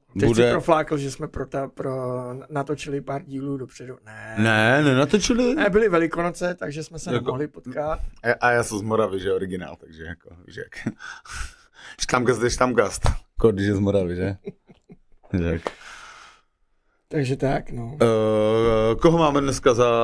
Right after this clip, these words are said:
Speaker 2: partnera dílu?
Speaker 1: Máme partnera dílu vůbec?
Speaker 2: Nemáme?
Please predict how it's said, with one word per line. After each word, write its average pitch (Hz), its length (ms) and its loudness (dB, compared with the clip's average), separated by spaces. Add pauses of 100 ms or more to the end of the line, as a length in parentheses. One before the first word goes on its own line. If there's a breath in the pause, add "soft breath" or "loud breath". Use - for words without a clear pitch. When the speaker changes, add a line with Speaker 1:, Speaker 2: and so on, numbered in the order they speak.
(260)
Speaker 2:
partnera 113 460 2
dílu? 117 300 2 (3000)
Speaker 1:
Máme 127 260 -6
partnera 143 420 -2
dílu 147 300 -4
vůbec? 185 220 0
Speaker 2:
Nemáme? 110 380 2